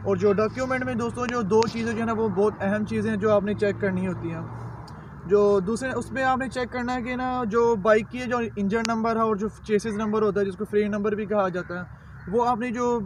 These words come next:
bike की जो book होती है उससे आपने match करना है लाजमी, कि जो number जो इसकी bike के ऊपर है वही number जो है ना इसकी book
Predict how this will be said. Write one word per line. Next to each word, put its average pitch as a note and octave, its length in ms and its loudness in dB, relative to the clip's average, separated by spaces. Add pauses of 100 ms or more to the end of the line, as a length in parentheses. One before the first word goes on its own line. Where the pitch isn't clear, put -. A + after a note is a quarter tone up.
(120)
bike G#3+ 240 6
की A#3+ 180 -4
जो A#3 180 0 (160)
book G3 220 -2
होती A3+ 280 -4
है A3+ 80 0
उससे A3+ 220 -2
आपने A3+ 220 2
match F#3+ 240 0
करना F#3+ 240 0
है F#3 80 2
लाजमी, D#3+ 360 -2 (420)
कि A3 220 4
जो A3+ 380 4
number G#3+ 340 0
जो A3+ 160 0
इसकी A3 220 -4
bike G3 220 4
के A3+ 120 -4
ऊपर A3+ 220 2
है A3+ 80 4
वही G#3+ 220 2
number G#3+ 260 0
जो G#3 100 -2
है A3 60 0
ना A3 80 2
इसकी G#3 220 -4
book F#3 180 0